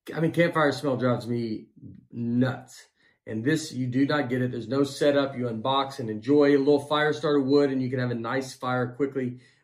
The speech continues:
We have the bonfire version with stand. It is small enough to take to the front or the back, or even if we go to the lake with our family, we can easily take it there. It burns down to white ash, so cleanup is super easy.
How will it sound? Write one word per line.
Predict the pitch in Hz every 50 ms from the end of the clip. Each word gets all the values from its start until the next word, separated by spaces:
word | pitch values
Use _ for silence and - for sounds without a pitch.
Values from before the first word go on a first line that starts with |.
| _ -
We | 135 143 147 139
have | 143 143 135 123
the | 131 127 -
bonfire | 120 120 120 139 151 147 139 - 147 147 151 151 143
version | 131 147 151 151 139 139 143 135
with | 131 120 127 -
stand. | - - - - 147 147 151 151 156 156 151 143
It | 135 139
is | 135 123 - -
small | - 143 143 143 143 143
enough | 143 139 - -
to | 123
take | 123 - 147 143 139 131 127
to | 147 120
the | 120 -
front | - - 143 147 147 143 127 131
or | 131
the | 120
back, | 107 95 110 127 135 139 - - - - _ _ _ _ _ _ _ _
or | - 104 113 117
even | 120 135 139 127
if | 120 123
we | 127 127
go | 123 127
to | 117
the | 107
lake | 113 117 123 127 135 123
with | 120 113
our | 110 -
family, | - 135 135 139 135 139 139 135
we | 123 120 120
can | 120 113 107 110
easily | 120 123 117 120 113
take | - 123 110 -
it | 101 95
there. | 127 135 135 131
It | 131 -
burns | - 135 135 135 123
down | - 135 131 127
to | 117 110
white | 107 107 117 131 135 135 131
ash, | 120 123 123 127 127 127 - - - _ _ _ _ _
so | - - - 110
cleanup | 110 - - 151 151 147 139 135 131 131 - -
is | 139 135 127 117 - - - -
super | - - - 165 165 165 156 160 143
easy. | - 147 147 143 139 127 139 143 139 131 131 -